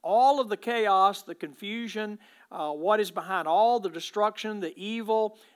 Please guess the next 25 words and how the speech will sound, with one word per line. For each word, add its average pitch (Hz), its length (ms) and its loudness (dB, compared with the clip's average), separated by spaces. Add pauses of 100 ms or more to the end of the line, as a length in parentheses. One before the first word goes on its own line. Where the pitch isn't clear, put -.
(120)
the 170 120 -8
immorality, 208 1000 0
the 170 120 -8
wickedness, 208 680 -2
the 165 140 -10
ungodliness 196 1000 -2
that 160 200 -14
we 175 140 -4
see 214 320 -6
today, 185 480 -2 (240)
it's 277 160 -10
been 302 240 -6
like 208 320 4
that 170 340 0 (220)
ever 196 180 0
since 208 320 -4
Adam 175 340 -2
and 180 120 -8
Eve 170 220 -6
fell. 240 420 -2 (260)
The 208 120 -2
devil 240 640 2 (160)
is 233 240 -4
behind 262 600 -6
that, 127 260 -4